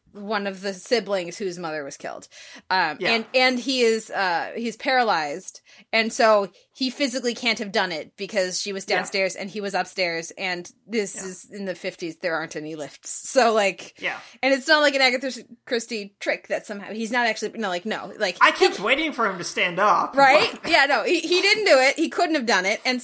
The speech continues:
Speaker 1: and it's
Speaker 2: Yeah.
Speaker 1: not actually his mom. And he's terrible, so he doesn't really care how much his wife is
Speaker 2: No,
Speaker 1: suffering.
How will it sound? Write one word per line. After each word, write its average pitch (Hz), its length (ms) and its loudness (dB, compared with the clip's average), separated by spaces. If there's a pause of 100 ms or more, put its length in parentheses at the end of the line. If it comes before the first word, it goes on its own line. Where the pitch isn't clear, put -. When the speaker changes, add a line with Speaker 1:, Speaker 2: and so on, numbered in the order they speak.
Speaker 1:
and 247 240 0
it's 233 220 -2
Speaker 2:
Yeah. 254 60 -4
Speaker 1:
not 247 240 4
actually 220 720 -4 (320)
his 214 260 0
mom. 208 420 -4 (460)
And 233 120 -2
he's 220 140 -8
terrible, 190 400 -2
so 208 100 -8
he 190 60 -4
doesn't 180 160 -10
really 180 160 -6
care 180 180 -4
how 175 60 -2
much 170 160 -10
his 175 240 -12
wife 185 240 -6
is 240 140 -6
Speaker 2:
No, 320 80 2
Speaker 1:
suffering. 277 360 2